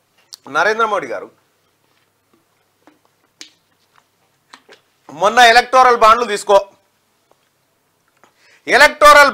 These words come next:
బాండ్లలో ఇక్కడ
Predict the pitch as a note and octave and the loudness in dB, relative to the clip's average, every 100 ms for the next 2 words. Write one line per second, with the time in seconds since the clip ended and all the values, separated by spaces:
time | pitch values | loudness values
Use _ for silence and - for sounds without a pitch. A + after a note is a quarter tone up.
0 | A3 A#3 A3+ F#3 F3 B3+ D#4+ D#4+ _ _ | 2 2 2 -2 2 4 4 0 _ _
1 | _ - _ _ _ _ _ - - - | _ -20 _ _ _ _ _ -18 -18 -20
2 | _ _ _ _ _ _ _ _ _ _ | _ _ _ _ _ _ _ _ _ _
3 | _ _ _ _ _ F#2 A2+ D3+ _ D#3+ | _ _ _ _ _ _ -20 -20 _ -10
4 | D#3+ | 0